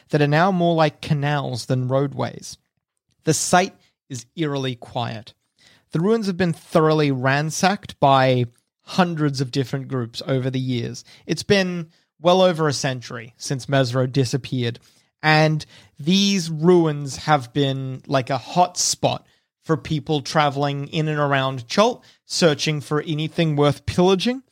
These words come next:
You see the remains of Flaming Fist patrols, which have come through this site a great deal many times.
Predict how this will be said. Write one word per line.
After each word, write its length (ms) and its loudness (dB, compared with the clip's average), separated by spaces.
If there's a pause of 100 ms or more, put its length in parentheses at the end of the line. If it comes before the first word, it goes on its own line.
(420)
You 140 2
see 460 2
the 160 0
remains 500 2
of 100 2
Flaming 520 0
Fist 400 -4
patrols, 680 0 (420)
which 200 0
have 240 0
come 240 -4
through 180 0
this 160 -2
site 360 2
a 80 -4
great 320 0
deal 180 0
many 240 -2
times. 560 -4